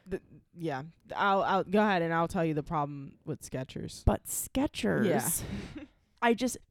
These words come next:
Speaker 2: feel like they come out here with other people's ideas, and they're like, "Hey,
Speaker 1: Mm-hmm.
Speaker 2: look at our cool new product that we just came up with. It's all ours.
Speaker 1: Yeah.
Speaker 2: Do you wanna buy our product?"
Speaker 1: Yeah.
Speaker 2: Because we d-,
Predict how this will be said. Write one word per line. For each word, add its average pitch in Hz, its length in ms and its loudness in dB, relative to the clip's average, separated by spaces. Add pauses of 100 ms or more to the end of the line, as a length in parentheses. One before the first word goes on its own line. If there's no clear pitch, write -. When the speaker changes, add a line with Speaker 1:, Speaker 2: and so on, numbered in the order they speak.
(140)
Speaker 2:
feel 370 280 6
like 285 260 6
they 233 140 8
come 233 240 2 (120)
out 349 280 8
here 208 480 4 (240)
with 254 240 8
other 392 280 12
people's 277 540 6
ideas, 240 800 6 (420)
and 302 220 10
they're 302 180 12
like, 311 360 10 (200)
"Hey, - 240 4 (680)
Speaker 1:
Mm-hmm. 202 180 -2
Speaker 2:
look 311 360 12
at 359 100 12
our 370 300 12
cool 370 560 12
new 381 260 10
product 403 480 10
that 311 80 4
we 285 140 6
just 277 400 6
came 403 340 6
up 359 220 8
with. 359 180 6
It's 226 160 6
all 302 420 12 (200)
ours. 359 260 4 (140)
Speaker 1:
Yeah. 185 240 4
Speaker 2:
Do 262 80 6
you 294 180 8
wanna 311 180 10
buy 330 220 12
our 285 480 12
product?" 453 680 8 (100)
Speaker 1:
Yeah. 160 220 0
Speaker 2:
Because 285 360 6
we 302 280 0
d-, 330 80 -2